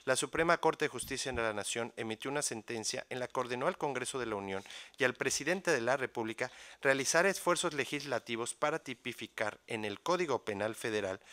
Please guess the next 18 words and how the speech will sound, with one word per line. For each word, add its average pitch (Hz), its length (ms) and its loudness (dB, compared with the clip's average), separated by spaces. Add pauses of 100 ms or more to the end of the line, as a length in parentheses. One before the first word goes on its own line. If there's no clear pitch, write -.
(300)
como 185 260 6
delito 123 400 0
las 120 220 0
conductas 113 500 -4
consistentes 123 720 -4
en 113 100 -6
difundir 113 560 -6
is-, 113 380 -12
ideas 127 460 2
basadas 117 440 0
en 131 120 -4
la 139 60 0
superioridad 123 760 -2 (340)
o 117 120 2
en 110 100 6
el 104 140 4
odio 104 340 0 (240)
racial. - 420 -4